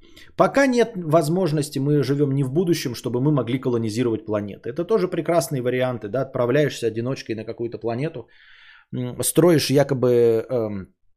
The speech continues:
базу для будущих, но на самом деле знаешь, что на этой планете больше нет ни одного пидораса, кроме тебя.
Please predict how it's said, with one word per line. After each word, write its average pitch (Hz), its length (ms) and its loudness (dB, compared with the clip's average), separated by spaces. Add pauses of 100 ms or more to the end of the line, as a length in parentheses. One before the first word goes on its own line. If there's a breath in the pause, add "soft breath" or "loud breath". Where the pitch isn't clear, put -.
(840)
базу 127 360 0
для 107 180 0
будущих, 127 540 -2
но 113 120 -6
на 110 100 -6
самом 131 280 -4
деле 110 180 -4
знаешь, 120 260 -6
что - 140 -12
на 117 100 -4
этой 113 140 -8
планете 113 340 -6
больше 110 260 -4
нет 110 180 -6
ни 110 100 -6
одного 110 280 -2
пидораса, 107 520 0
кроме 123 260 -2
тебя. 98 320 -8